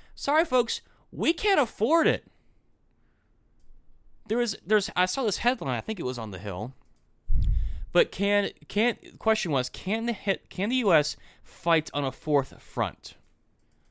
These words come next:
So we're already in the Middle East, still, still out there. We, we, we've got ongoing covert operations in South America. We're all involved with Russia, countering Russia because of the great evil.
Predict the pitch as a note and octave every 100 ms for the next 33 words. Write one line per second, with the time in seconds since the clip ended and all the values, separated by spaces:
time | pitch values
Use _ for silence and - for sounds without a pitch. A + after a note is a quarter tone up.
0 | _ _ - G3 F#3 F3 A#3 D4+ D4 B3
1 | G3 F3+ A#2 F#2+ C#3 - - _ - -
2 | E3 A#3+ - - - G3+ G#3+ F#3+ A#2 A#2
3 | B2 - - - - - - D3 - D3+
4 | D3 E3+ E3 F3 D3 E3+ A3+ A3 G#3 G#3
5 | F3 - - - G#3 G#3 G3+ G3 F3 E3+
6 | F3 F3+ D#3+ D3 C#3 - C#3 D#3+ E3 D3
7 | C3+ C#3 C#3 D3 C3+ C3 - - - -
8 | C#3+ D3+ F#3 E3+ D#3+ D#3+ D#3+ D#3 C3 B2+
9 | C#3+ - - - C3 F3+ G#3 G3+ E3+ D3+
10 | C#3+ - C3+ C3 B2+ A#2+ B2+ B2+ A#2+ C3+
11 | A#2+ A#2 G#2+ A2+ A#2